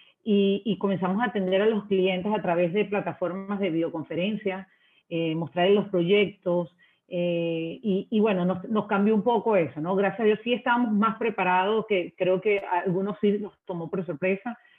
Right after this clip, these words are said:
eh, y nosotros sí teníamos material para trabajar, pero fue un cambio bastante drástico hasta para el cliente, sentir que ya no puede reunirse y ver dónde está el sitio y hacerlo todo digital, ¿no? Entonces creaba como,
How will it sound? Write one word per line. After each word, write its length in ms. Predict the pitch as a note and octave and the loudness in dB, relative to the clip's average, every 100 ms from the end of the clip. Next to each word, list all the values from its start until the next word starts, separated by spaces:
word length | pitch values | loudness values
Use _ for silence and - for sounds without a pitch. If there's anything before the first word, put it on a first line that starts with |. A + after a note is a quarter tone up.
| _ _ _ | _ _ _
eh, 360 | - F3 E3+ D#3+ | -6 -2 0 0
y 100 | G3+ | 0
nosotros 300 | F3+ E3+ F3 | -2 0 0
sí 120 | F3+ | 0
teníamos 360 | F3+ F#3 F#3 F#3+ | 0 0 -2 -2
material 380 | G3 E3 D3+ D3 | -2 -2 -2 -2
para 180 | F3 D#3 | -4 -4
trabajar, 420 | D#3+ D3 C#3+ C3 | -4 -4 -4 -4
pero 160 | F3 E3 | -4 -4
fue 160 | - | -4
un 40 | F3 | -2
cambio 380 | G#3 G3 G3+ G3+ | 0 2 2 2
bastante 640 | F#3+ - F#3 F3 F#3+ F#3+ | -2 -4 -4 -2 -2 0
drástico 420 | G3 F#3 G3+ G#3 - | 0 0 0 -2 0
hasta 340 | - - F#3+ | -2 0 -4
para 200 | - F3 | 0 0
el 180 | E3 E3 | 0 -2
cliente, 560 | F#3 F3+ G3 F#3 A#3+ - _ | 0 0 0 0 -4 -6 _
sentir 320 | - E3+ F3+ F3 | -6 -4 -2 2
que 140 | G#3 | 2
ya 160 | G#3 G3+ | 2 2
no 220 | G#3+ G3+ | 0 2
puede 320 | G#3 G#3 A3 | 2 4 2
reunirse 680 | G#3+ G3 F3 F#3+ G3 A#3 B3+ _ _ _ _ _ _ _ _ _ | 2 2 2 -2 -4 -6 -8 _ _ _ _ _ _ _ _ _
y 240 | - F#3 F3 | -6 -2 2
ver 300 | F3+ F3+ F#3 | 4 4 4
dónde 160 | G#3+ | 0
está 140 | G#3 A3 | 0 -2
el 120 | G#3 | -4
sitio 320 | A#3 A3+ B3 | -2 0 2
y 80 | G#3 | 2
hacerlo 320 | F3 F#3 F#3+ | 0 0 -2
todo 160 | F#3+ G#3+ | 0 0
digital, 460 | G3+ D#3+ G#3 E3+ | 0 0 0 0
¿no? 80 | E3 | -2
Entonces 320 | G3 E3 G3 | -2 -4 -4
creaba 380 | F#3 F#3 F3 G3 | -2 0 2 0
como, 280 | A3+ G3+ E3 | -2 -6 -8